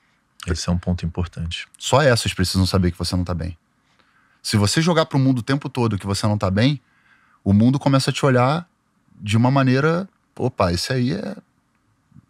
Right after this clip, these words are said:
Speaker 2: eu vou conseguir manipular de alguma forma." Eu não tô f-, plantando semente de, de conspiração, não.
Speaker 1: Não, mas você,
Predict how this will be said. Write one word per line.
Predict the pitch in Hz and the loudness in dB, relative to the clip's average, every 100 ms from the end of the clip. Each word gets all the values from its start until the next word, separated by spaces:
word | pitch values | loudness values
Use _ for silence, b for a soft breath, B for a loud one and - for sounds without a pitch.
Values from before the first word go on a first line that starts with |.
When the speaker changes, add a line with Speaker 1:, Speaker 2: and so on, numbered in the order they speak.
| _ _ _ - | _ _ _ -16
Speaker 2:
eu | 98 | -8
vou | 104 113 113 | -2 0 0
conseguir | 135 127 135 127 131 - | -2 0 0 0 -4 -2
manipular | 120 123 127 127 | 0 0 0 -2
de | 120 | -2
alguma | 135 135 | -4 -4
forma." | 120 98 87 85 b b b b b b b b | -2 0 -2 -6 b b b b b b b b
Eu | 98 | 0
não | 113 | 0
tô | 151 | 0
f-, | - - _ - | -6 -20 _ 0
plantando | 131 117 131 123 110 95 | 2 2 2 2 2 0
semente | - 107 104 113 - | 0 2 4 2 0
de, | 107 104 92 85 B B B B B - | 0 2 2 0 B B B B B -4
de | 90 101 98 95 90 82 85 - _ | 2 4 4 4 2 0 -4 -14 _
conspiração, | 120 113 - 120 110 - 117 | 0 2 4 2 2 2 4
não. | 104 92 85 B B B | 4 2 0 B B B
Speaker 1:
Não, | 185 | 4
mas | 165 | 6
você, | - | 2